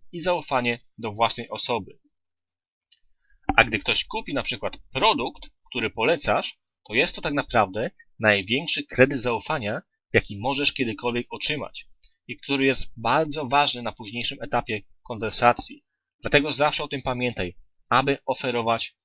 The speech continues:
tylko i wyłącznie wartościowe narzędzia oraz wartościowe informacje.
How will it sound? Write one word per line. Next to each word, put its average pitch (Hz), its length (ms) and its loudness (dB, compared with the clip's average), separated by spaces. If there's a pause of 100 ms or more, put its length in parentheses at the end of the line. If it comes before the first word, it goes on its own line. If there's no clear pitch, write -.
(140)
tylko 160 520 4 (120)
i 143 100 -2
wyłącznie 123 500 -2 (160)
wartościowe 117 480 -4
narzędzia 123 520 0 (380)
oraz 139 520 2
wartościowe 117 560 -4
informacje. 110 720 -2